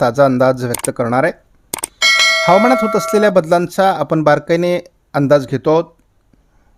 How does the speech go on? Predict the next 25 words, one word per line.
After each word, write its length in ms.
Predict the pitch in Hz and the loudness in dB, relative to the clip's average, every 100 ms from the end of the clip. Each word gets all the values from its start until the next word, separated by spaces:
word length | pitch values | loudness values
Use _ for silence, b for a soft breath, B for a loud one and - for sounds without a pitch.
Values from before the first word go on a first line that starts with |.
| _ | _
समोरील 440 | - 180 185 220 220 | -4 0 2 2 2
उपग्रह 320 | 180 175 180 175 | 0 -2 -2 0
छायाचित्रामध्ये 600 | 156 156 156 156 156 175 | 0 0 -2 0 2 0
डब्ल्यूडीचा 560 | 151 131 139 143 147 | 0 0 -2 -4 -4
प्रभाव 300 | 143 139 139 | -2 0 0
कमी 280 | 139 135 151 | 0 -2 -2
झाला 220 | 160 127 | 0 0
आहे. 100 | 107 - _ _ _ _ _ _ b b b b b | 0 -4 _ _ _ _ _ _ b b b b b
मध्य 240 | 151 160 | 0 2
भारतावर 420 | 196 196 196 208 202 - | 2 2 0 -2 -2 -2
हलके 300 | 139 135 180 | -2 0 -2
पावसाळी 420 | 165 143 165 156 | 0 0 -2 -4
क्षेत्र 340 | - 151 143 | -4 -6 -2
निर्माण 300 | 147 139 143 | 0 2 2
होत 160 | 135 135 | 2 -2
असलं 280 | 135 - 151 165 | -4 -6 -6 -4
तरी 140 | 151 | -4
त्याचा 240 | 147 135 147 | -4 -2 0
प्रभाव 420 | 139 123 123 165 | 0 -2 2 0
संपला 360 | - 127 107 95 | 0 -4 -4 -6
आहे. 80 | 95 _ _ _ _ _ _ - | -8 _ _ _ _ _ _ -4
मात्र 260 | 165 170 214 | -2 0 0
आता 260 | 196 214 | 0 0
अरबी 340 | - 131 131 165 | 0 0 0 -2
समुद्रात 640 | 180 170 175 175 175 - | -2 -2 0 0 0 -8